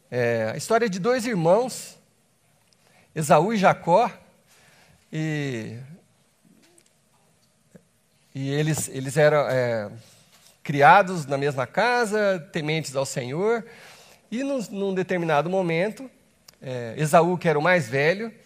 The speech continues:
era mais forte fisicamente, ele caçava longe, Jacó era mais esperto,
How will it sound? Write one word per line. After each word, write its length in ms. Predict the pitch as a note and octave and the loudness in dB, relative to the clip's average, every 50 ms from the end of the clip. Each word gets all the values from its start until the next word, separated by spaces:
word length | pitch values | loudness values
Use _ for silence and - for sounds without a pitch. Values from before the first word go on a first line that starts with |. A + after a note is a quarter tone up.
| _ _ _ _ | _ _ _ _
era 200 | - - A#2 B2 | -8 -4 -2 -2
mais 200 | C3 C#3 C#3 C3 | -2 -2 -4 -4
forte 380 | - - - C#3+ D#3 D#3 D#3 - | -6 -2 0 2 2 2 0 -4
fisicamente, 640 | - D3+ C3+ - - A#2+ A#2+ D3 F#3+ G3 - - | -8 -12 -8 -6 -6 -6 -4 -4 -6 -6 -8 -8
ele 240 | D3 C3+ C3+ B2+ G#2 - - - _ _ _ _ | -10 -10 -10 -12 -12 -14 -18 -20 _ _ _ _
caçava 680 | - B2 A#2+ - - - D3 D#3 G3 F#3 F3 E3 A#2 A#2+ | -8 -8 -8 -8 -8 -6 -4 -4 -2 -2 -2 -4 -4 -6
longe, 600 | A#2+ C3 E3+ G3+ A3 A3 A3+ A3 G3+ F3+ F#3 F#3 - - - - - - - _ | -8 -6 -6 -4 -4 -4 -4 -4 -6 -6 -8 -10 -14 -18 -20 -20 -20 -20 -20 _
Jacó 420 | - F3 G3 F3+ F#3 - G3 G3 | -2 0 0 0 0 0 0 2
era 140 | F3 E3 D#3+ | 2 2 2
mais 300 | C#3+ C#3+ B2 B2+ B2 A#2 | 2 0 -2 -2 -4 -8
esperto, 1040 | D3+ - - - A3+ A3+ A#3 A#3 A#3 A#3 - A3+ - A3+ G#3+ G3+ G3+ G3 F#3+ F3+ E3+ | -10 -14 -8 -4 -2 -2 0 0 -2 -2 -4 -6 -10 -12 -10 -8 -8 -8 -8 -8 -10